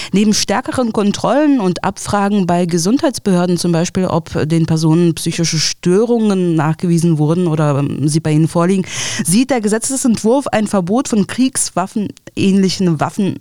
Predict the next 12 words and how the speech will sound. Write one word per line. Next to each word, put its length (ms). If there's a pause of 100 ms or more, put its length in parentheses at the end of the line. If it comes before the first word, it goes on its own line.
vor. 400 (340)
Diese 320
seien 360
besonders 540
anziehend 440
für 140
potenzielle 560
Attentäter 480
und 80
Terroristen. 640
Momentan 560
seien 240